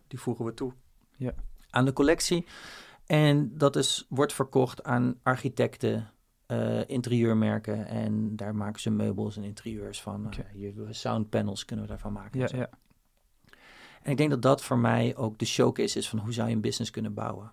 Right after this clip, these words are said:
Speaker 1: Dat wordt nu gerund ondertussen door een, eh, een nieuwe C E O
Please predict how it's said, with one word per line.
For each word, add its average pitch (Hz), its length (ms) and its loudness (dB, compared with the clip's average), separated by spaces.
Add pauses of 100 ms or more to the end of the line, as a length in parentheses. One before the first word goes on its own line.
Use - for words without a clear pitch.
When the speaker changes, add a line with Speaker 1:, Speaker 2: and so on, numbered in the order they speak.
Speaker 1:
Dat - 160 -12
wordt 123 160 0
nu 123 120 4
gerund 120 460 4
ondertussen 113 640 -2
door 113 380 0
een, 113 200 -2
eh, 113 340 -4 (200)
een 135 160 -4
nieuwe 117 160 4
C - 140 -4
E 120 200 0
O 180 280 2